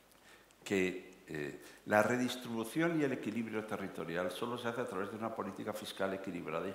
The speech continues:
justa. Hay que hacerla, hay que hacerla. Dicen, no, es que ustedes suben impuestos, nosotros los bajamos. Yo no estoy hablando ni de subir ni de bajar nada ni a nadie.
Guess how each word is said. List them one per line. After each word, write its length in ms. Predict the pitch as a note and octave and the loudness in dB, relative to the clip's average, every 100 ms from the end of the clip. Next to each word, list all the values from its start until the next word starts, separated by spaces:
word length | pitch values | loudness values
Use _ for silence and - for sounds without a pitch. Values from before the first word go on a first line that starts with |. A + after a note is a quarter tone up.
| - | -8
justa. 240 | - - | -10 -8
Hay 60 | G2+ | -6
que 120 | - | -4
hacerla, 440 | D3+ F#2 F2+ D#2 D2+ - - - - | -4 -4 -4 -6 -10 -14 -18 -16 -12
hay 60 | |
que 140 | - C#3+ | -10 -10
hacerla. 480 | - F#2+ F2+ D#2+ - - - - | -6 -6 -4 -6 -10 -14 -16 -10
Dicen, 240 | A2+ A#2 | -4 0
no, 120 | A#3 | 0
es 60 | A#3 | 0
que 120 | - | -4
ustedes 420 | D3+ G3 G3 F#3 - - - | -2 0 2 2 -2 -10 -10
suben 380 | - F#3+ G3 F3+ | -2 4 6 8
impuestos, 580 | D#3 B2+ G3 G3+ - F3 | 6 8 6 6 8 6
nosotros 360 | D#3+ F3 F3+ | 6 4 6
los 140 | E3+ C3 | 6 8
bajamos. 460 | A#2 - C3 A2+ | 4 6 6 4
Yo 60 | B2 | 0
no 120 | F#3+ | -2
estoy 200 | - C#3+ | -2 -4
hablando 300 | G#2+ B2 D#3 | -2 -2 0
ni 100 | A#2 | 0
de 80 | G#2 | -2
subir 300 | - F2 A#2 | -2 -2 0
ni 100 | E3 | 2
de 100 | A2 | 0
bajar 280 | E2 - F#2+ | 0 0 2
nada 220 | A#2 C#3+ | 2 2
ni 160 | C#3 G2+ | 2 0
a 40 | |
nadie. 380 | F#2+ C3+ - | 2 2 0